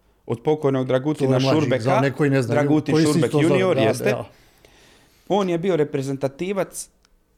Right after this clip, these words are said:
Speaker 1: hrvatski i igraju, odjednom nađu neke pare, stolni te-, stolnoteniski savez Republike Hrvatske dobije neke pare i Hrvatska pred europsko prvenstvo ili svjetsko, sad ću,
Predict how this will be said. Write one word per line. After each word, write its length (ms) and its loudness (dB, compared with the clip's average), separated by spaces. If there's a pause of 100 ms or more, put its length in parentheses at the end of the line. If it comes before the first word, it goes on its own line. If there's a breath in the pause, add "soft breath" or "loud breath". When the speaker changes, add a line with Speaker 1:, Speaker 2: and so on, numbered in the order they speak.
(880)
Speaker 1:
hrvatski 640 -6 (340)
i 140 -6
igraju, 520 0 (1200)
odjednom 600 -2 (320)
nađu 320 0
neke 260 -2
pare, 380 2 (720)
stolni 460 -4
te-, 240 -2
stolnoteniski 720 -2
savez 460 0
Republike 480 -4
Hrvatske 460 -2
dobije 300 -2
neke 260 -4
pare 340 -2
i 140 -4
Hrvatska 600 -2 (280 loud breath)
pred 380 0
europsko 500 2
prvenstvo 680 -4
ili 180 0
svjetsko, 420 -2
sad 160 0
ću, 80 -16